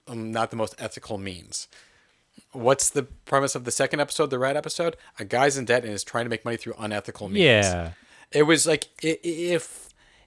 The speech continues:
Speaker 1: they changed the order of it, I don't think the rat one would have felt meandering. Like, if that one came, ep-, was episode five.
Speaker 2: Yeah, and
Speaker 1: instead of
Speaker 2: maybe
Speaker 1: ep-
Speaker 2: that was it. It was just the placement. Like, it felt a little bit redundant in, like,
Speaker 1: Right.
Speaker 2: kind of the first half.
Speaker 1: Right.
Speaker 2: But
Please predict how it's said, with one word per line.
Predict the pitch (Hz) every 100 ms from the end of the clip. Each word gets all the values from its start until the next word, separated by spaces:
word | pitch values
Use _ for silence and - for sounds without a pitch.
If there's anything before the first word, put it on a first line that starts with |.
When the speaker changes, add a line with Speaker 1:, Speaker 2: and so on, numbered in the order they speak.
| _
Speaker 1:
they | - 160
changed | - - 180 190 143 135
the | 139
order | 123 131 139 110
of | 95 90
it, | 92 -
I | 101
don't | 110 120
think | - 107
the | 104
rat | 104 107
one | 95 95
would | 95
have | 87
felt | - - 101 98 - - _ _ -
meandering. | 98 95 92 87 67 62 -
Like, | 104 113
if |
that | 113 127
one | 127
came, | - 117 107 104 -
ep-, | 120 -
was | 131 104
episode | 113 - 98 101 -
five. | - 117 104 82 80 80 - - _ _ -
Speaker 2:
Yeah, | 156 147
and |
Speaker 1:
instead | 123
of | 123
Speaker 2:
maybe | 135
Speaker 1:
ep- | 143
Speaker 2:
that | 127
was | 104 95
it. | 107
It | 101
was | 95 92
just | 101 -
the | 90
placement. | - 92 - 107 92
Like, | 87 113
it | 101
felt | - 101
a | 107
little | 95 98
bit | 95 104
redundant | 101 98 90 87 90 92 98
in, | 101 92
like, | 90
Speaker 1:
Right. | 123
Speaker 2:
kind | - 101
of | 90
the | 90
first | - 92 85 -
half. | - 92 80 80
Speaker 1:
Right. | 107 101
Speaker 2:
But | 80